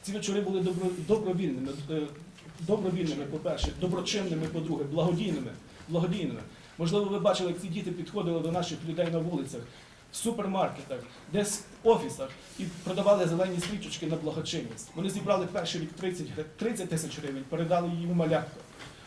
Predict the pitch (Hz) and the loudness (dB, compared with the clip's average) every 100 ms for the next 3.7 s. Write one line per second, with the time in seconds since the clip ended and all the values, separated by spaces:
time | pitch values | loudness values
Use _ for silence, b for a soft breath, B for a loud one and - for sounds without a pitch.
0 | - - 226 202 185 170 156 262 - 208 | -8 0 2 4 2 2 4 4 4 2
1 | 196 - 160 131 151 143 127 - 170 175 | 0 -2 -6 -6 -4 -4 -4 -2 0 4
2 | 185 190 180 180 170 180 175 - 165 - | 6 4 2 2 2 2 0 -4 -6 -6
3 | 190 165 170 165 175 165 151 | -2 -2 0 0 0 2 0